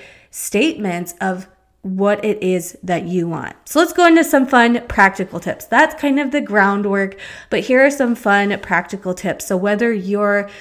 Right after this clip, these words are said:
super dedicated, focused, and committed, or if you're more relaxed during the summer,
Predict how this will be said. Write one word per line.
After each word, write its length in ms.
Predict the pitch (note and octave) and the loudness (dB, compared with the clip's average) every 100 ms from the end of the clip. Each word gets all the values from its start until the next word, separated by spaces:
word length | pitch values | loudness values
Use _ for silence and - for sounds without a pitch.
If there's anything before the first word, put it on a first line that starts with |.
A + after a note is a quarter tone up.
| - | -18
super 400 | - B3 A#3+ B3 | -4 -2 0 0
dedicated, 760 | G3 G3 G3+ G3 G#3+ G3+ G3 F#3+ | 2 2 2 0 0 2 0 0
focused, 380 | F#3+ F#3+ F#3 | -2 0 -2
and 120 | F3+ F3 | -4 -6
committed, 600 | F3+ E3 F3 F#3+ F#3 - | -6 -4 -2 -2 -2 -2
or 160 | F#3 | -4
if 120 | F3+ F#3 | -4 -4
you're 120 | F3 | -4
more 300 | F3+ F3+ F3 | -2 -2 -4
relaxed 540 | E3 E3 E3+ E3+ - | -4 0 0 -2 -8
during 240 | E3+ F3 F3+ | -10 -8 -8
the 100 | F3 | -8
summer, 360 | F3+ F3 E3+ | -8 -8 -8